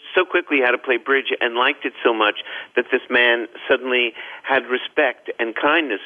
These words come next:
for me. And little things like that. M-, uh, b-, one woman whose father owned a giant publishing company, and I,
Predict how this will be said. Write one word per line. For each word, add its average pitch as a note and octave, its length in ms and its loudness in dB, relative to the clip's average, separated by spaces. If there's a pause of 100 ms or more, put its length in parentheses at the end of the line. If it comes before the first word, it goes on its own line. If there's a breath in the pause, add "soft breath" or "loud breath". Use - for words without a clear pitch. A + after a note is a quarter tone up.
for F2+ 180 0
me. D#2 300 -8 (400 loud breath)
And C#3 260 0
little G#3 300 0 (120)
things G#2 320 -4
like F2 280 -4
that. F2 320 0
M-, A#2+ 80 2
uh, B2 180 0
b-, A#2+ 120 -2 (260 loud breath)
one E3 240 2
woman D3+ 260 2
whose C3 320 -6
father A#2 360 2
owned A2+ 200 -4
a G2 60 -10
giant C#3 580 2
publishing G#2+ 540 -2
company, F#2 460 -2
and G2+ 120 0
I, G2 120 -2